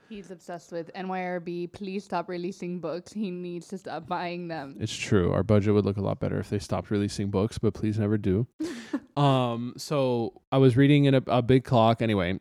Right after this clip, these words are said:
Speaker 2: uh, we, we ended up both reading that book. She stole the book from me.
Speaker 1: Okay, this is a shocker because I never steal books from him. In fact,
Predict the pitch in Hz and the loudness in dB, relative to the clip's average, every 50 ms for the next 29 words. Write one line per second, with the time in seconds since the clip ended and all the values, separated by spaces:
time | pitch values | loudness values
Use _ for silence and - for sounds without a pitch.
0 | - - 117 113 113 123 131 123 117 - - 113 120 117 113 110 107 104 - - | -4 -2 0 0 2 2 4 2 2 2 0 0 2 2 2 2 0 -2 -4 -6
1 | _ _ _ _ _ _ _ _ _ _ _ _ _ - 117 170 214 233 208 127 | _ _ _ _ _ _ _ _ _ _ _ _ _ -2 2 2 6 6 6 6
2 | 107 120 127 170 175 - - 123 123 120 120 117 110 98 69 80 101 127 139 123 | 6 4 4 4 4 2 0 0 0 0 0 0 -2 -2 -4 -2 0 2 2 2
3 | 101 - _ _ - _ _ 127 - - 123 117 - - - 123 135 165 147 117 | 2 0 _ _ -20 _ _ -14 -8 -6 -6 -6 -6 -4 0 2 2 4 2 4
4 | 104 127 151 - - - 117 98 95 82 76 57 110 117 - _ _ _ _ - | 4 2 2 2 0 -4 -6 -4 -4 -6 -8 -10 -12 -14 -16 _ _ _ _ -18
5 | 196 - 196 170 165 165 185 202 247 269 277 262 - - 156 156 - 160 151 - | -16 -14 -14 -14 -14 -14 -14 -14 -12 -12 -12 -10 -8 -10 -10 -10 -10 -14 -14 -14
6 | 170 - 190 175 180 - 208 190 185 196 202 202 190 180 175 165 165 160 160 165 | -12 -10 -12 -12 -12 -10 -8 -6 -6 -6 -6 -4 -4 -4 -4 -4 -4 -8 -8 -10
7 | - - 170 160 151 170 151 156 - - 165 165 151 156 151 151 - 170 165 - | -10 -10 -8 -8 -8 -10 -12 -16 -14 -14 -12 -10 -8 -8 -8 -8 -8 -10 -8 -6
8 | 170 165 170 - _ | -6 -6 -6 -8 _